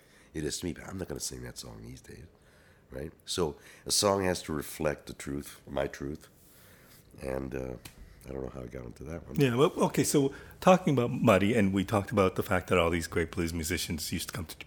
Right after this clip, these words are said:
Speaker 2: Toronto, and you had the chance to see them.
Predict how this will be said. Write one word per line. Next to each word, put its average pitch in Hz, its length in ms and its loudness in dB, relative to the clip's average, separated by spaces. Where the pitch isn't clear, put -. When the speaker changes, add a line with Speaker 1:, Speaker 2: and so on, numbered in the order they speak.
Speaker 2:
Toronto, 80 460 0
and 82 120 -4
you 80 80 -2
had 82 200 -4
the 80 80 -2
chance - 300 -4
to - 100 -6
see 82 260 0
them. 73 220 -6